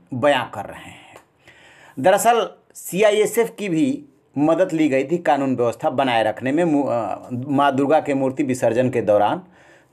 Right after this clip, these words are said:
तैनाती की गई थी। सीआईएसएफ़ ने छब्बीस अक्टूबर गोलीकांड की रिपोर्ट अपने मुख्यालय, अपने वरिष्ठ अफसरों को भेजी है,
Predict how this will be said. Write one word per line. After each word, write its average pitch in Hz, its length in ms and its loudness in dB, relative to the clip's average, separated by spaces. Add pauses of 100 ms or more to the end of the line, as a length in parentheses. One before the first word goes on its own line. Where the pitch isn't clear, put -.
तैनाती 147 420 0
की 180 240 -4
गई 92 220 -4
थी। - 400 -18 (1200)
सीआईएसएफ़ 208 500 2
ने 226 100 0
छब्बीस 190 500 -2
अक्टूबर 208 380 0
गोलीकांड 185 680 0
की 175 80 -2
रिपोर्ट 175 500 -2
अपने 147 600 0
मुख्यालय, 151 480 2
अपने 147 260 2
वरिष्ठ 143 360 0
अफसरों 131 320 0
को 127 140 -6
भेजी 123 360 0
है, 107 300 -2